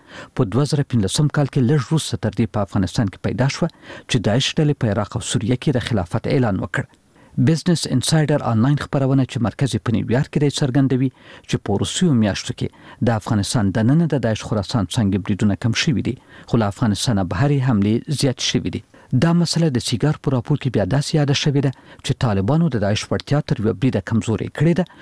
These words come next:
خو دا ډله لا هم په مهمو ځایونو کې د عملیاتو توان لري. په دې راپور کې بیا د روسیې په پلازمینه ماسکو کې د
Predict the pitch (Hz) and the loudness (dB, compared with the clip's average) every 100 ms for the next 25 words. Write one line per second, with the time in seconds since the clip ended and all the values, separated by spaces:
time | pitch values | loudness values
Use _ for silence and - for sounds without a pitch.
0 | - - 127 143 139 143 135 127 131 131 | -20 -4 0 0 2 2 2 2 2 0
1 | 113 101 113 151 135 123 101 113 127 - | 2 2 4 2 2 0 2 2 2 -2
2 | 123 104 101 104 117 156 - 120 95 - | 0 2 2 0 0 -2 0 -2 0 -2
3 | 185 - _ - - - - 151 170 165 | -4 -8 _ -20 -18 -18 -2 2 2 0
4 | 151 160 - 147 143 120 107 - 165 - | 0 -2 0 0 0 0 -2 0 -2 -2
5 | - 110 - 147 147 101 90 - 143 143 | -2 -2 2 2 4 2 0 -2 -2 0
6 | 113 | 2